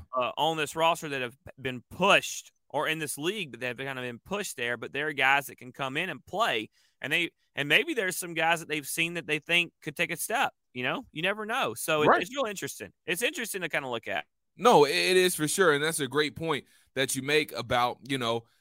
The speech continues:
Speaker 2: we lose sight because, you know, we think, "Oh, you're starting for the Atlanta Falcons, like, you, you, sh-, you should, you should, you're, you're starter material, you, but you're not performing like a starter." You know, th-, there, just to be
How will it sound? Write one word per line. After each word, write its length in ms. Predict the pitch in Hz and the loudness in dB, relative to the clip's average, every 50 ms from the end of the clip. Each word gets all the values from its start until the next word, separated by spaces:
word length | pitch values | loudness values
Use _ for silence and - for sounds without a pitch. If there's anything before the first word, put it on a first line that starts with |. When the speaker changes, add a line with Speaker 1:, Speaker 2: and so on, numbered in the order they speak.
| _ _ _ _ _ _ _ _ _ _ _ _ _ _ - | _ _ _ _ _ _ _ _ _ _ _ _ _ _ -2
Speaker 2:
we 180 | 123 143 160 | 0 2 2
lose 280 | 165 165 190 202 196 165 | 4 2 2 2 2 2
sight 460 | - - - 170 165 160 147 - 85 107 | 0 2 4 4 4 4 2 0 -6 -8
because, 680 | 127 120 107 - 147 135 131 131 127 127 123 117 104 107 | -8 -8 -8 -6 -4 0 0 2 2 2 0 -2 -4 -4
you 140 | 123 127 | -6 -4
know, 160 | 123 120 117 120 | -2 -2 -2 0
we 140 | 127 131 | 0 -2
think, 320 | 123 - 135 147 143 123 127 | -2 -2 -2 -2 -2 0 2
"Oh, 100 | 139 147 | 2 2
you're 140 | 143 156 151 | 2 0 0
starting 280 | - 156 139 135 127 | 0 0 0 -2 -2
for 120 | 110 131 127 | -4 -2 0
the 60 | 127 | 0
Atlanta 260 | 123 123 127 127 120 | 0 0 0 -2 -4
Falcons, 460 | - - 127 135 139 - 135 117 104 110 | -2 0 2 2 2 0 -4 -6 -2 -2
like, 180 | 107 110 95 107 | -2 -2 -2 -4
you, 100 | 120 127 | -6 -4
you, 200 | 127 131 131 131 | -4 -4 -4 -4
sh-, 120 | - 123 | -6 -8
you 140 | 127 131 127 | -6 -6 -6
should, 280 | - - 127 113 107 95 | -4 -4 -4 -6 -6 -6
you 160 | 107 117 120 | -6 -4 -4
should, 340 | - - 127 120 107 98 95 - _ _ | -2 -2 -2 -2 -2 -6 -16 -20 _ _
you're, 200 | 104 117 127 127 | -4 -2 0 0
you're 140 | 123 127 127 | 0 0 -2
starter 320 | - - 143 143 151 147 135 | -2 2 4 6 6 6 4
material, 480 | 131 113 - 147 160 160 139 123 110 | 2 -2 -2 0 2 2 2 2 0
you, 200 | 110 113 117 120 | 0 -2 -4 -4
but 180 | 104 120 120 120 | -4 -4 -4 -2
you're 80 | 135 135 | 0 0
not 140 | 135 127 - | 0 0 0
performing 340 | 117 110 - 139 135 131 | -4 -8 -6 -6 -4 -2
like 180 | 127 127 120 107 | -2 -2 -2 -4
a 40 | 110 | -6
starter." 300 | - 143 139 131 117 110 | -2 0 0 0 0 -2
You 140 | 131 151 151 | -4 -6 -4
know, 240 | 151 151 156 156 135 - | -2 -2 -2 -2 -2 -6
th-, 120 | - - - 196 _ _ _ _ _ - | -8 -10 -10 -14 _ _ _ _ _ -6
there, 320 | - 190 196 196 190 185 - _ - - | -2 0 2 2 2 0 -2 _ -12 -2
just 220 | - 180 190 180 - | 0 2 2 2 0
to 60 | 175 | -2
be 220 | 160 170 170 151 | -2 -2 -4 -6